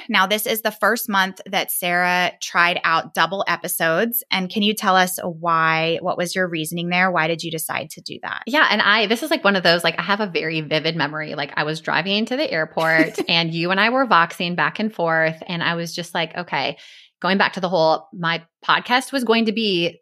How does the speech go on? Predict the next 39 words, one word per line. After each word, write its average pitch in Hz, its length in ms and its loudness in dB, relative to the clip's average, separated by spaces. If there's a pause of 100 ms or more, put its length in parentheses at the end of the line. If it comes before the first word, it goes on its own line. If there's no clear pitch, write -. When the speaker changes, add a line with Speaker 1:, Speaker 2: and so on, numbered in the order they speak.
Speaker 2:
an 175 260 0
essential 175 400 0
part 220 220 2
of 220 60 -2
my 226 100 2
business. 240 640 0
And 175 120 -6
I 165 180 2
have 185 300 2
a 220 120 0
reading 202 240 -2
membership. 160 500 0 (100)
And 180 120 -4
at 170 100 -4
the 180 60 -12
time 180 260 0
I 170 60 -2
was 170 180 -2
only 175 340 -2
launching 165 440 -2
it - 100 -4
during 165 160 -4
the 190 60 -8
summers. 160 360 -2 (440)
And 190 120 0
so 190 140 6
I 180 160 4
was 175 300 0
in 190 100 0
the 214 80 2
process. 175 440 2
This 175 140 -8
was, 202 140 -8
I - 80 -2
think, 175 180 -8
like, 170 180 -6
the - 120 -4
end 170 140 -4
of 165 100 -4